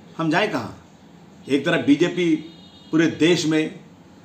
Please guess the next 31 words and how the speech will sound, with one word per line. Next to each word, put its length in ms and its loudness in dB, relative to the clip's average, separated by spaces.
सिर्फ 280 0
हिंदू 240 2
और 80 2
मुस्लिम 320 -2
कर 160 0
रही 120 2
है, 60 4
मंदिर 260 2
मस्जिद 280 -2
कर 160 -2
रहे 60 0
हैं, 100 -4
दूसरी 240 -8
तरफ 180 -2
महाराष्ट्र 480 -4
में 140 -2
जहाँ 120 -4
इसको 160 -10
support 360 -8
कर 120 -4
रहे 80 -4
हैं 100 -14
वो 80 0
भी 80 4
इस 100 -4
तरह 120 0
जा 140 2
रहे 140 -2
हैं। 120 -12
इस 80 -12
पे 320 -6